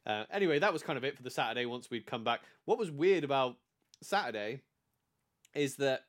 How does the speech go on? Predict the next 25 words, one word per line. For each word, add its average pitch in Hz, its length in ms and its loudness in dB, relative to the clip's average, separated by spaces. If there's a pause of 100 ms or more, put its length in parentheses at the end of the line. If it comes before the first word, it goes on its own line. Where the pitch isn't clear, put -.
(120)
we 143 180 -6
did 190 180 2
a 208 60 4
lot 156 420 2
stretched - 520 -6
out 135 340 -2
over 120 380 -2
a 117 120 0
long 117 280 -4
period 113 280 0
of - 60 -12
time. 135 220 0
Now, 117 200 -4
Empire, 143 460 0
I'm 131 120 -6
used 139 200 -6
to 147 40 -8
fighting, 135 460 -2
like, 104 180 0
once 110 360 -2
a 110 40 -4
day, 95 400 -2 (640)
you 123 120 -4
know? 120 380 0 (260)
Uh, 120 440 0